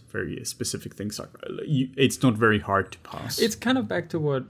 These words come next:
Speaker 2: you know, the, one of the first points, like, what do you wanna get out of it? You know, you attend your, let's, let's, let's say that part of what you learn in university, you have, you wanna cover three D modeling, animation, lighting, effects, that kind of stuff. Uh,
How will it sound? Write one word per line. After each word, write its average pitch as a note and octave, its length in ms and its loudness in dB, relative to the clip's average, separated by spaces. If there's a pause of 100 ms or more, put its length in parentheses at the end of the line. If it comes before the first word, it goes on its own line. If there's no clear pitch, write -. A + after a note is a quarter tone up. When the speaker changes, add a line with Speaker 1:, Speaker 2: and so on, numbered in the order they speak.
Speaker 2:
you D#3 140 -4
know, B2+ 220 -2
the, B2+ 240 -2
one C3+ 160 -2
of B2 60 -2
the A#2 60 -8
first - 300 -4
points, E3+ 240 -2
like, A2+ 120 -2
what A#2+ 200 -2
do B2 60 0
you B2 100 2
wanna A#2+ 220 -4
get A#2 160 0
out D3+ 160 0
of A2 100 -4
it? G#2+ 140 -6 (360)
You D3+ 140 0
know, A2 160 -2 (260)
you D3 200 2
attend F3 360 2
your, D#3 140 2
let's, D#3 300 -2
let's, D#3 440 -2 (140)
let's D#3 220 -2
say E3 160 0
that C3 240 0 (560)
part D#3+ 300 4
of B2 340 -2
what C3 280 -2
you C3 100 0
learn B2+ 180 2
in B2 80 2
university, A#2 480 -2
you A2 180 -4
have, G#2+ 320 -6
you A#2+ 160 -6
wanna A#2 420 -4
cover G#2+ 440 -4
three - 200 -4
D C#3+ 60 0
modeling, A#2+ 580 -2
animation, A2+ 760 -4
lighting, G#2+ 500 -2
effects, G2+ 480 -6
that G2+ 140 -14
kind - 100 -18
of - 80 -16
stuff. - 260 -16 (640)
Uh, G#2+ 180 -2